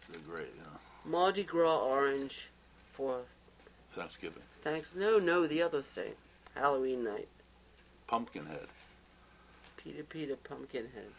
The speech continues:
Speaker 1: Anyway, Frank, Michael, and Linda, how are you? Hope you're doing well. John the Baker out
Speaker 2: And his
Speaker 1: there.
Speaker 2: candlestick.
Speaker 1: Candles, and of course those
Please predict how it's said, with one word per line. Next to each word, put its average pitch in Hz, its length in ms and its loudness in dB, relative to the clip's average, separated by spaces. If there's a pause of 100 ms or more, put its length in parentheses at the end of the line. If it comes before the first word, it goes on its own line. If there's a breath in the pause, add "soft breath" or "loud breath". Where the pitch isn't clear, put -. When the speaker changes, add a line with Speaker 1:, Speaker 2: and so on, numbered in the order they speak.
(120)
Speaker 1:
Anyway, 147 360 8
Frank, 170 360 4
Michael, 151 360 2
and 123 80 2
Linda, 139 240 2
how 131 200 6
are 117 80 4
you? 120 180 2
Hope 110 200 2
you're 107 80 -4
doing 98 320 0
well. 110 380 4 (600 loud breath)
John 107 300 2
the 95 60 -6
Baker 120 500 0 (260)
out 110 100 -2
Speaker 2:
And 107 80 -2
his 117 100 2
Speaker 1:
there. 117 140 6
Speaker 2:
candlestick. 143 760 2
Speaker 1:
Candles, 92 300 -6
and 101 380 -4
of 107 100 -6
course 95 300 -2
those 80 220 -6